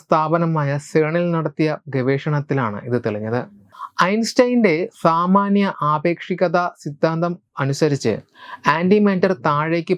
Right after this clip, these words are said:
പതിക്കുകയായിരുന്നു വേണ്ടത്. എന്നാൽ ഇങ്ങനെ അല്ലെന്നും മറിച്ച് ആന്റി മാറ്റർ മുകളിലേക്ക് പോകുകയാണ് വേണ്ടതെന്നും ചില ശാസ്ത്രജ്ഞർ വാദിച്ചിരുന്നു. നമ്മൾ സാധാരണ കാണുന്ന ദ്രവ്യം അഥവാ മാറ്ററിൻ്റെ വിപരീത ചാർജും വിപരീത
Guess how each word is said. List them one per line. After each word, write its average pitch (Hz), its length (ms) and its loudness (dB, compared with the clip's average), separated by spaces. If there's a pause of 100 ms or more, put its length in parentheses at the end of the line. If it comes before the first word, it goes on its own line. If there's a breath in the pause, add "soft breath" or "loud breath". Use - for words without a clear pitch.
പതിക്കുകയായിരുന്നു 139 880 -2
വേണ്ടത്. 113 320 -4 (600 loud breath)
എന്നാൽ 147 240 2 (180)
ഇങ്ങനെ 147 360 2
അല്ലെന്നും 131 400 0 (600 soft breath)
മറിച്ച് 165 340 2 (280)
ആന്റി 175 260 0 (100)
മാറ്റർ 185 300 0 (100)
മുകളിലേക്ക് 170 680 0
പോകുകയാണ് 165 680 0 (100)
വേണ്ടതെന്നും 143 640 -2
ചില 131 220 0
ശാസ്ത്രജ്ഞർ 127 580 -2
വാദിച്ചിരുന്നു. 113 520 -4 (260)
നമ്മൾ 220 260 4 (180)
സാധാരണ 208 520 2 (100)
കാണുന്ന 190 320 0 (100)
ദ്രവ്യം 143 400 0 (140)
അഥവാ 135 240 -2 (140)
മാറ്ററിൻ്റെ 143 680 -2 (140)
വിപരീത 147 460 0 (100)
ചാർജും 131 400 -4 (600 soft breath)
വിപരീത 185 400 4